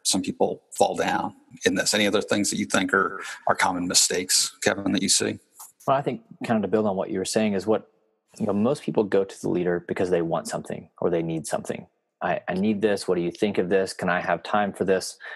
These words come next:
Speaker 2: Um, and it's just another thing on their to-do list, another person, uh, that's needing something.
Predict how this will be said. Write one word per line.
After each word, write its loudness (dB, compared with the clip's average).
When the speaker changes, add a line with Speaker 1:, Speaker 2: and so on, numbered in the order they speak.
Speaker 2:
Um, 0
and 4
it's 0
just 0
another 2
thing 2
on 0
their 2
to-do 2
list, 0
another 2
person, 0
uh, -2
that's -2
needing -2
something. -6